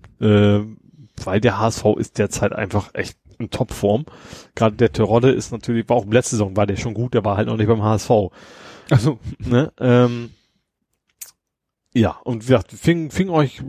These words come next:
Speaker 1: ja, fing dafür echt gut an. Wir haben tatsächlich sehr gut angefangen, haben, haben mutig gespielt, ähm, haben dann trotzdem kein Tor gemacht, äh, hat, irgendwann hat dann der Terodde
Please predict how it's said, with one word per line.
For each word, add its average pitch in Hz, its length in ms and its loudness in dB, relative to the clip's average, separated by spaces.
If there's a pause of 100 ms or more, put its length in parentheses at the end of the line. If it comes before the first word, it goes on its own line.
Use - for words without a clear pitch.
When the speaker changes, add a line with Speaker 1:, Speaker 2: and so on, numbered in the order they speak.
(140)
Speaker 1:
ja, 104 280 -2
fing 160 240 -2
dafür 165 260 2
echt - 120 -4
gut 147 180 -2
an. 220 200 0
Wir 170 80 6
haben 151 220 0
tatsächlich 139 720 -4
sehr 151 160 4
gut 143 460 -4
angefangen, 165 480 -2
haben, 139 340 -6
haben 135 260 -8 (200)
mutig 175 360 0
gespielt, 143 640 2 (600)
ähm, 113 400 4 (260)
haben 110 200 -6
dann 98 200 -2
trotzdem - 360 -4
kein 101 200 -2
Tor 214 200 4
gemacht, 165 460 -2
äh, 120 180 0
hat, 135 160 0
irgendwann 131 480 2
hat 120 140 -4
dann 117 340 -6 (320)
der - 140 -2
Terodde 98 540 2